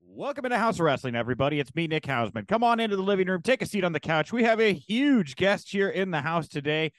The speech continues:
He is the W W E N X T champion. It is Ilya Dragunov. Ilya, thank you so much for taking the time to chat with me here today.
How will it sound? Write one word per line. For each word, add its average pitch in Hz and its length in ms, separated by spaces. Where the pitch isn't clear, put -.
He 190 160
is 196 160
the 143 140
W 180 420
W 139 420
E 170 280
N 214 260
X 147 300
T 127 160
champion. 185 500
It 196 120
is 214 200
Ilya 170 460
Dragunov. 139 500
Ilya, 214 360
thank 208 240
you 180 80
so 185 240
much 170 180
for - 60
taking 135 160
the 131 80
time 127 160
to 117 80
chat 113 200
with 98 120
me 107 80
here 92 100
today. 82 320